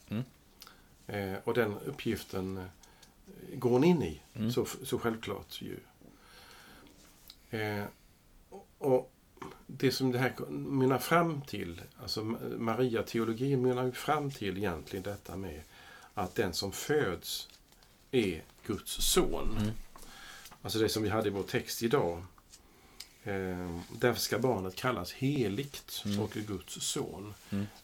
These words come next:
Speaker 2: Det är ju på ett vis slutsumman av allting. När han sen föds i stallet eller i grottan, vad det nu är, så kan ju Maria tänka, det här som är som ett vanligt barn
Speaker 1: Mm.
Speaker 2: är en, den heliga och Guds son.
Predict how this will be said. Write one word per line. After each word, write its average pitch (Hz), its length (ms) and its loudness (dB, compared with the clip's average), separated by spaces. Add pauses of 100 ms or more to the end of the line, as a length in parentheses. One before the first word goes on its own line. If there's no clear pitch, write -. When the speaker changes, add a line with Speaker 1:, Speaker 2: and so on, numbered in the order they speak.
(300)
Speaker 2:
Det 131 120 2
är 127 40 8
ju 110 220 2
på - 180 -2
ett 113 120 -2
vis - 340 0
slutsumman 127 960 2
av 131 140 2
allting. 98 420 -8 (540)
När 117 120 6
han 120 140 6
sen 113 200 4
föds 95 600 4
i 113 120 -6
stallet 95 480 0
eller 101 120 -2
i 101 40 -2
grottan, 98 420 -6
vad 98 140 -4
det 98 80 -4
nu 98 320 -4
är, 87 120 -8 (600)
så - 180 -6
kan 113 120 2
ju 113 60 6
Maria 117 320 6
tänka, 98 500 -2 (180)
det 117 160 0
här 139 260 4
som 160 180 4
är 117 100 4
som 113 160 0
ett 101 100 -2
vanligt 98 440 0
barn 110 440 -2 (420)
Speaker 1:
Mm. 95 200 -4 (160)
Speaker 2:
är 101 320 2 (280)
en, 101 180 0 (140)
den 107 140 4
heliga 95 540 0
och 104 80 -4
Guds 107 280 -2
son. - 540 -2